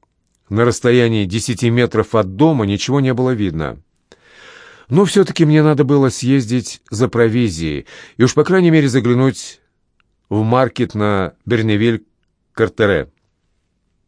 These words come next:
Дорога заняла у меня полчаса. Я ехал осторожно, не превышая сорока километров в час.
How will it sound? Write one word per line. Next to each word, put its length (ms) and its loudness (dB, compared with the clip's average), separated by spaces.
Дорога 400 2
заняла 420 2
у 40 2
меня 220 0
полчаса. 720 -4
Я 160 2
ехал 320 2
осторожно, 600 -2
не 120 -2
превышая 460 0
сорока 360 -2
километров 580 -4
в 60 -20
час. 540 -6